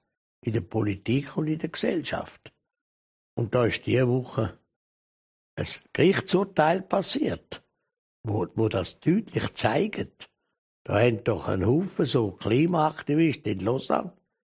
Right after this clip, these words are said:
die Halle besetzt vom, von der C S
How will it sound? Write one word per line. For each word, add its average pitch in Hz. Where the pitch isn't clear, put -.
die -
Halle 170
besetzt 202
vom, 113
von 110
der 98
C 147
S -